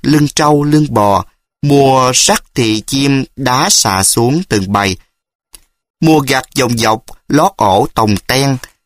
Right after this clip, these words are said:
Chim sắt bay như đám lá. Bọn sóc lo việc đuổi chim,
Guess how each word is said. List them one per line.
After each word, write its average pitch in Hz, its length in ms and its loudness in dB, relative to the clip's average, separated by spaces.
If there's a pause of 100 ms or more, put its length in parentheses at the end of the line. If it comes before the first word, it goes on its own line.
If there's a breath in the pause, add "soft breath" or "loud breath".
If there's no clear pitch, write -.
(300)
Chim 135 220 0
sắt - 320 -2
bay 117 420 0
như 113 380 0
đám 117 200 -2
lá. 131 340 0 (440)
Bọn 131 380 2
sóc - 300 -2
lo 131 260 2
việc 101 300 -2
đuổi 101 260 0
chim, 135 320 0